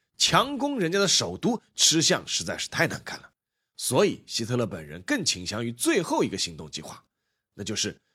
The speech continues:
派遣一支小突击队，以最小的影响把墨索里尼给救出来。有了行动计划，首先就需要找到一个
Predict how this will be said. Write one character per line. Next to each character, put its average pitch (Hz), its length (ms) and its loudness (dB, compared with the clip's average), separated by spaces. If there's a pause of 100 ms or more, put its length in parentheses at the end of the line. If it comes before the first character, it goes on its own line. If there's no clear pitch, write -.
(280)
派 135 280 2
遣 95 220 -8
一 139 140 -4
支 143 160 0
小 73 360 0
突 - 160 -8
击 190 120 0
队， - 280 -2 (280)
以 110 180 -4
最 311 340 0
小 95 160 2
的 85 100 -6
影 170 260 -4
响 - 200 0 (360)
把 - 240 0
墨 139 160 2
索 - 160 0
里 104 120 -2
尼 85 340 -6 (180)
给 - 160 -14 (100)
救 110 220 2
出 - 140 -10
来。 - 140 -20 (1500)
有 185 140 8
了 254 80 6
行 233 200 4
动 294 140 -2
计 240 160 0
划， - 320 -4
首 85 340 -2
先 147 260 -2
就 151 100 -4
需 - 180 -4
要 104 80 -2
找 78 160 -10
到 85 140 -12
一 82 60 -12
个 82 180 -14